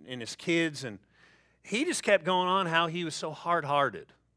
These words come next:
And after talking to him, I said, "Eh, you just are not hard-hearted. How did you come up with that idea?"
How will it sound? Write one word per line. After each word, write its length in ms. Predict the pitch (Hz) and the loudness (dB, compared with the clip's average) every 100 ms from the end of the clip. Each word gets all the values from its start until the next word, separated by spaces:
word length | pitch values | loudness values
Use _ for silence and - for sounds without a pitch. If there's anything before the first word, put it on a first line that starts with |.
| _ _ _ _ _ _ _ _ _ _ _ _ _ _ _ _ _ _ _ - | _ _ _ _ _ _ _ _ _ _ _ _ _ _ _ _ _ _ _ -2
And 400 | 196 214 196 196 | 2 4 4 4
after 300 | 208 208 175 | 4 4 -2
talking 360 | 180 226 285 185 | 0 0 0 -6
to 140 | 180 | -4
him, 180 | 180 180 | -4 -2
I 120 | 180 | -4
said, 280 | 175 185 180 185 | -4 -4 -4 -6
"Eh, 140 | 185 | -10
you 260 | 220 370 349 | -2 0 0
just 240 | 180 - | -4 -8
are 100 | 147 | -4
not 200 | 131 113 | 0 0
hard-hearted. 640 | 123 117 113 117 120 175 226 | 2 0 0 0 -2 -2 -4
How 240 | 220 311 | -4 -2
did 180 | 370 202 | -4 -6
you 180 | 202 247 | -10 -8
come 280 | 180 185 | -4 -2
up 180 | 180 202 | -2 -2
with 160 | 170 156 | -4 0
that 280 | 139 139 135 | 2 2 0
idea?" 640 | 123 120 120 110 82 | -2 -4 -6 -6 -8